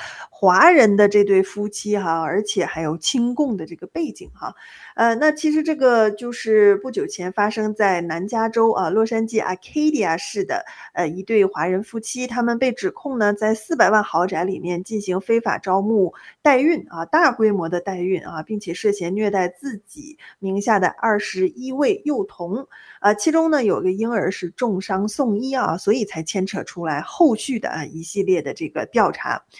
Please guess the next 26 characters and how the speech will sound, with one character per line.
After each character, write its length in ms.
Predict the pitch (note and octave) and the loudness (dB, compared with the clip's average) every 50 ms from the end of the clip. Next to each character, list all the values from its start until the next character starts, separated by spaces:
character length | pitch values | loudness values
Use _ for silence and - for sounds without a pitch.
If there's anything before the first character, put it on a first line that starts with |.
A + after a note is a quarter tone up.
| - - - - - - - | -20 -20 -20 -18 -18 -8 -2
呃， 160 | - A#3 B3 A#3+ | 0 0 0 2
那 140 | B3 F4 | 2 4
么 240 | F4 D#4+ D4+ C#4 C4+ - - - | 4 4 4 2 0 -2 -6 -4
这 220 | - F4 E4+ D#4+ | 0 2 2 2
是， 420 | D4+ D#4 - D4+ D4+ C#4 B3+ A#3 A3 - - - | 2 0 0 2 2 4 4 2 0 -2 -8 -6
我 80 | - G#3+ | -2 0
们 80 | A3 B3 | 2 2
都 80 | C#4+ | 4
知 80 | D4 D#4+ | 4 4
道 60 | B3 | 4
Arcadia 600 | F#3 G3+ G#3 - - D#4+ E4+ E4+ C#4+ A3 E3+ - | 4 2 0 -2 -4 -4 -2 -2 -2 -2 -2 -4
是 160 | G#3 - - - | -6 -8 -6 0
个 200 | A#3+ A3 G3+ G3+ | 2 4 4 4
华 240 | G3+ G3+ E3 F3 | 2 0 -2 0
人 280 | A3 C4 A#3 G3+ G#3 A3+ | 0 2 2 0 -2 -2
聚 160 | - C#4+ B3+ | -4 -6 -8
集 180 | - - E3 E3 | -8 -8 -8 -4
的 160 | E3 F#3 F3+ | -2 -2 -2
比 80 | F3+ - | -2 -4
较 160 | - F3 F3+ | -6 -6 -6
富 300 | - - - E4 D#4+ B3+ | -6 -2 0 0 0 2
裕 100 | G#3 F#3 | 0 -2
的 140 | - E3 F#3+ | -2 -2 -4
社 240 | - - C#4 G#3+ | -2 0 2 2
区 260 | G3 - - - A3+ A3+ | 2 0 -2 -4 -4 -4
啊， 260 | - F#3+ F3 C#3+ | -2 -2 -2 -4